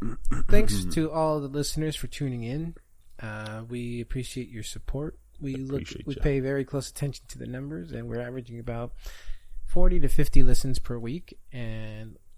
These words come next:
Speaker 1: Bad.
Speaker 2: we, uh, actually, I wanna, s-, I wanna, I've been keep meaning to, f-, I keep forgetting,
Speaker 1: Mm-hmm.
Speaker 2: uh, to mention this.
Speaker 1: Yep.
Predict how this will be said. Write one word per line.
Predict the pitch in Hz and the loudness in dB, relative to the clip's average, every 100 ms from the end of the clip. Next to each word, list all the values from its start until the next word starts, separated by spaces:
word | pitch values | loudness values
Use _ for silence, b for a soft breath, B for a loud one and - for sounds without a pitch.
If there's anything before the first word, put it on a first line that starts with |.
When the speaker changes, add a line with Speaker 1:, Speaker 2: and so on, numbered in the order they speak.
| - | -14
Speaker 1:
Bad. | 131 | -10
Speaker 2:
we, | 127 127 127 123 123 123 | -8 -8 -10 -10 -10 -12
uh, | 131 139 131 | -12 -12 -10
actually, | 160 196 - 175 | -8 -6 -4 -6
I | |
wanna, | 156 160 | -4 -6
s-, | - - - | -8 -12 -16
I | - 151 | -10 -8
wanna, | 165 156 147 | -6 -6 -6
I've | 139 | -8
been | 139 139 | -8 -10
keep | - 170 | -12 -10
meaning | 151 156 147 | -6 -4 -2
to, | - | 0
f-, | - | 0
I | 143 135 - | 2 4 6
keep | 170 | 6
forgetting, | - 139 - 143 143 117 110 - - - | 4 2 2 4 6 10 10 8 4 -6
Speaker 1:
Mm-hmm. | 87 | -4
Speaker 2:
uh, | - 113 113 107 - | -4 -6 -10 -16 -20
to | - | -14
mention | 127 151 180 131 107 | -8 -6 -6 -10 -12
this. | 107 110 - b b | -14 -16 -20 b b
Speaker 1:
Yep. | 80 | -8